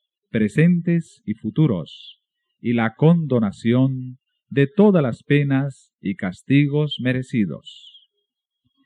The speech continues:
Se enseñó también al pueblo que por medio de pagos hechos a la Iglesia podía librarse uno del pecado y librar también a las almas de sus amigos difuntos entregadas a las llamas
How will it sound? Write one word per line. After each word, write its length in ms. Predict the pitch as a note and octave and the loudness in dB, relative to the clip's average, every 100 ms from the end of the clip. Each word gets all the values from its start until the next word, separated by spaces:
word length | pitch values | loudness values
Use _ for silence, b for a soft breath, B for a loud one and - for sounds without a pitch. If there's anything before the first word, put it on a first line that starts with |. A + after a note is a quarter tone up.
| _ _ _ _ _ | _ _ _ _ _
Se 220 | C#3 C3+ | 0 2
enseñó 460 | C3 A#2+ G2 A#2+ | 0 0 2 4
también 540 | F3 D3 G#2+ G#2 C#3 D#3+ | 4 2 2 2 4 4
al 160 | A#2+ | 0
pueblo 680 | - A#2 B2+ A#2+ B2+ C3+ C#3+ - _ _ | 0 0 2 2 2 2 -2 -8 _ _
que 140 | D3+ D3+ | 0 4
por 240 | D#3 D#3 | 4 4
medio 320 | D#3+ G#3 G#3+ | 6 6 6
de 140 | G3 F3 | 4 2
pagos 440 | D3+ E3 D#3+ D3 | 2 2 0 2
hechos 460 | D3 C3 - F#2 - | 2 0 -2 -6 -4
a 80 | G2 | -2
la 80 | |
Iglesia 720 | G2 F#2 C3 B2 D3+ D#3 A#3 A#3+ _ _ - | -2 0 0 -2 -2 2 2 0 _ _ 2
podía 400 | D#3 E3 C4 C4+ | 4 6 6 6
librarse 680 | G#3+ D3+ D3 E3+ E3+ D#3+ C#3 | 6 4 2 2 -2 0 2
uno 280 | C3+ C#3 | 2 2
del 200 | A2+ G2+ | 0 -2
pecado 720 | F2 F2+ A2+ C3 B2+ B2 C3+ B2+ _ _ | -4 -8 -4 -2 0 0 -2 -4 _ _
y 100 | D3+ | 2
librar 340 | D#3+ E3+ B3 B3 | 4 4 4 2
también 580 | F3 B2+ G#2+ D3 F3+ D3+ | 0 2 2 4 2 2
a 60 | |
las 220 | A#2 F2+ | -2 -2
almas 360 | A2 B2 C3 B2+ | -2 -2 -2 -4
de 100 | G#2 | -4
sus 240 | - G2+ | -8 -10
amigos 460 | F2+ F2 C3+ D#3+ F3+ | -6 -2 0 0 -2
difuntos 840 | F3 E3+ B2+ G2+ F2+ C3 C#3+ - _ _ - | -2 -2 0 0 -2 -4 -4 -10 _ _ -4
entregadas 800 | D#3+ D3+ D3 C#3 F#3+ C3+ A2 B2 | -2 0 -2 0 0 0 -4 -4
a 40 | |
las 160 | G2 E2 | -6 -4
llamas 640 | F#2 B2 D3+ E3+ F3 _ | -4 -2 -2 -2 -4 _